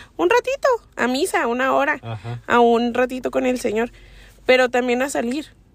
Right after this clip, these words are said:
Speaker 2: Sí. Sí, o sea, porque qué padre también poder, o sea,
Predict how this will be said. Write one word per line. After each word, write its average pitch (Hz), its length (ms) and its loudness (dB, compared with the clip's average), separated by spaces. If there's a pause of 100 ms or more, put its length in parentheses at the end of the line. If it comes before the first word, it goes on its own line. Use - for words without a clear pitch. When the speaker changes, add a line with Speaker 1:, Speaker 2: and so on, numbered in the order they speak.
(200)
Speaker 2:
Sí. 110 280 -12 (600)
Sí, - 200 -8
o 156 80 -2
sea, 143 100 0
porque 120 380 -4
qué 123 140 -6
padre 131 180 0
también 120 280 -2
poder, 123 400 -2
o 117 60 -14
sea, 113 360 -4